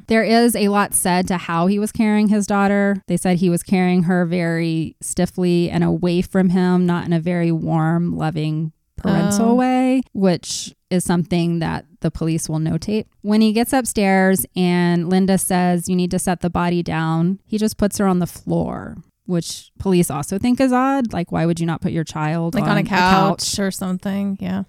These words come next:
Speaker 2: I
Speaker 1: Well,
Speaker 2: mean,
Speaker 1: it
Speaker 2: were people in the way?
Speaker 1: I don't know.
Speaker 2: I mean, it seems like it was pretty packed. Maybe everyone was using the couches and everything else. Where else would he have put her?
Speaker 1: When he sat the body down, Linda Arndt kneeled down next to him and looked across into John's eyes.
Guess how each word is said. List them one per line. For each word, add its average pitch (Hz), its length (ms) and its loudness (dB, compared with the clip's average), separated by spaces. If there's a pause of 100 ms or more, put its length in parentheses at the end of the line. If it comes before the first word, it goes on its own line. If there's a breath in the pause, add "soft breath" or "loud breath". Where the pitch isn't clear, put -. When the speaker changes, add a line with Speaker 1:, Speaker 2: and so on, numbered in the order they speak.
(140)
Speaker 2:
I 208 40 -4
Speaker 1:
Well, 202 40 0
Speaker 2:
mean, 202 160 4
Speaker 1:
it - 20 0
Speaker 2:
were 196 180 2 (140)
people 196 340 -2
in 190 80 0
the 175 80 -2
way? 170 340 -2 (140)
Speaker 1:
I 202 100 2
don't 208 140 6
know. 170 240 4
Speaker 2:
I 214 60 2
mean, 220 120 2
it - 80 -2
seems 254 260 -2
like 233 180 0
it 214 100 0
was 202 120 -2
pretty 202 280 0
packed. 185 480 -2
Maybe 185 300 -2
everyone 175 360 0
was 165 160 -2
using 170 280 0
the 156 80 -4
couches 160 500 -4
and 160 240 -10
everything 160 440 -6
else. - 240 -8
Where 170 80 0
else 170 220 -4
would 160 120 -8
he 165 80 -6
have 165 180 -8
put - 160 -6
her? 175 160 -4 (120)
Speaker 1:
When 220 240 4
he 247 140 4
sat 220 320 -2
the 233 80 2
body 202 340 0
down, 180 520 0
Linda 202 260 2
Arndt 180 520 -2
kneeled 190 420 4
down 185 400 4
next 170 300 -2
to 170 160 2
him 165 480 0 (100)
and 185 200 2
looked 185 220 -2
across 175 540 0
into 202 400 4
John's 180 460 0 (140)
eyes. 170 720 -2